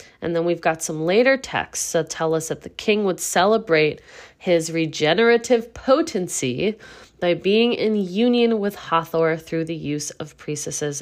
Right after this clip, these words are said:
acting as the goddess herself. So basically, a sacred sexual rite would take place that would solidify the king's godly status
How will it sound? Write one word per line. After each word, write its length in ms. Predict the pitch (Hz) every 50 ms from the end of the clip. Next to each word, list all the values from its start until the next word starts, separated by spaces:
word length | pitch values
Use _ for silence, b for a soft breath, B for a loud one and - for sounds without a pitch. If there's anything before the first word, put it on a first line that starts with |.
| - _ -
acting 480 | 143 143 147 - - 156 143 - - - -
as 380 | - 139 135 131 127 139 - - B B B B B B _
the 80 | - 151
goddess 640 | - - 139 131 135 135 131 131 135 - - - - _ _ _
herself. 720 | - - - - - - - - - - - - - - - _ - - _
So 540 | - - - - 160 156 160 156 - - -
basically, 600 | - 202 214 208 - 185 - 147 147 147 151 175 B B B B B B B -
a 100 | - -
sacred 680 | 175 - - - 165 156 156 - 190 202 190 208 208 - _
sexual 800 | - - - - 147 139 - - - 180 175 185 208 220 214 -
rite 360 | 180 160 143 139 143 143 - -
would 100 | 175 175
take 260 | - - 202 202 202
place 420 | - - 151 139 131 147 - -
that 140 | - 151 151
would 120 | - 165 -
solidify 680 | - - 147 139 147 156 165 190 190 - 196 190 190 185
the 120 | 190 180
king's 420 | 185 - - 175 165 165 160 -
godly 640 | - _ _ - 147 156 156 160 170 170 175 175 170
status 640 | 170 - - - 147 139 143 143 147 147 151 - -